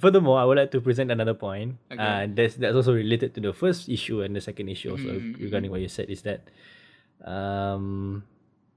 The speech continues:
Speaker 1: dah, aku dah lupa. Tak apalah, sambung dulu. <laughs>
Speaker 2: Okay lah, um, so this one's, I know, when I, when I think about it, it, it kinda is kinda the least most important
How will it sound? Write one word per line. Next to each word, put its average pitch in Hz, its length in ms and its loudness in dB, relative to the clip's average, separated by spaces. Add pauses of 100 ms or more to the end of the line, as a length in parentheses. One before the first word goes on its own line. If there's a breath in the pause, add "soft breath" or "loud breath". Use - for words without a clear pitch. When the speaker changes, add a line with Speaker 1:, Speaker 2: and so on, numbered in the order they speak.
(1080)
Speaker 1:
dah, 110 240 2
aku 104 80 2
dah 104 80 2
lupa. 98 240 -6
Tak - 160 -10
apalah, 101 240 -6
sambung 104 320 -2
dulu. 101 60 -8 (920 soft breath)
<laughs> - 560 -10 (2250 loud breath)
Speaker 2:
Okay 139 160 -10
lah, 131 180 -12
um, 135 540 -10
so 135 560 -12 (640)
this 170 160 -12
one's, 294 160 -8 (160)
I 170 160 -4
know, 185 160 -4
when 170 180 -4
I, 285 60 -2
when 160 240 -4
I - 20 -8
think 156 220 -10
about 123 180 -6
it, 131 300 -12
it, 151 160 -12
it - 20 -20
kinda 180 220 -10
is 156 180 -8
kinda 135 300 -12
the 120 320 -10
least 123 400 -8
most 120 480 -16
important 117 640 -14